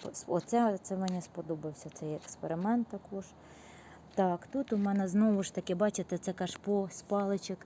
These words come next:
зв'язане отаку сходинки ніби. Ні, це кашпо. О, звичайний чорний вазон.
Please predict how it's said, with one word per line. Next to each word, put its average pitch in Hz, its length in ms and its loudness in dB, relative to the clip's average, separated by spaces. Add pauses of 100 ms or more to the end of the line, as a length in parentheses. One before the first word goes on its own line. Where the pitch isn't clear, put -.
(300)
зв'язане 175 840 0
отаку 170 420 -4 (480)
сходинки 190 680 0
ніби. 170 340 -2 (500)
Ні, 170 420 0 (120)
це 170 160 -6
кашпо. 170 580 -4 (640)
О, 277 280 2
звичайний 214 580 2
чорний 180 640 -2
вазон. 160 420 -4